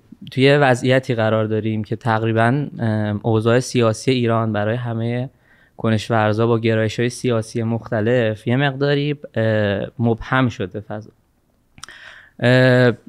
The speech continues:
این، اه، مجموعه برنامه ما قراره، اه، کمک کنه به ایجاد کردن یه افق جدید تو این فضا، اه، و خلاصه این که ببینیم، اه، راه خروج از این وضعیت چیه.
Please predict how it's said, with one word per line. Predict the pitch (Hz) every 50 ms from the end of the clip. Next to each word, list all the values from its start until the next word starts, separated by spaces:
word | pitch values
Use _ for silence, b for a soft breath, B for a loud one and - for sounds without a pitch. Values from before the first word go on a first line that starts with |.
| - - - - -
این، | - 151 160 180 180 180 180 175 - _ -
اه، | 131 131 135
مجموعه | 139 147 143 139 135 143 143 143
برنامه | 143 139 135 135 139 139 139 139
ما | 139 143 139
قراره، | 135 131 127 127 131 131 143 143 143 143 139 - - -
اه، | 123 120 120 117
کمک | 113 - - 131 127 127 143 143 -
کنه | - - 143 139 143 143 139 139 135
به | 123 120 117 117 113 110 110 107 - _ -
ایجاد | 120 117 120 120 110 113
کردن | - - 117 113 110 110 113 113 120 123
یه | 127 123 123 123 123 -
افق | - 117 - - 123 120 127 127
جدید | 123 120 113 113 120 127 127 127
تو | - -
این | 123 127 135
فضا، | 131 - 113 110 104 110 110 110 113 117 120 - b b b b b b b b b b b b -
اه، | 117 110 110 110 113 113 110 110
و | 104 107 117 117
خلاصه | - - 123 123 120 - - 139
این | 135 139 139 131
که | - 143
ببینیم، | 143 143 139 139 139 143 143 143 143 143 - -
اه، | 120 117 113 113 107 107 107 - 156 - - 180 - - - - 95 98 -
راه | 117 113 120 127 135 139 139 139 139 135 139
خروج | 135 - - 120 120 131 131 143
از | 127 113
این | 113 117 117 113
وضعیت | 117 113 113 - 120 120 120 120
چیه. | - - - 113 98 92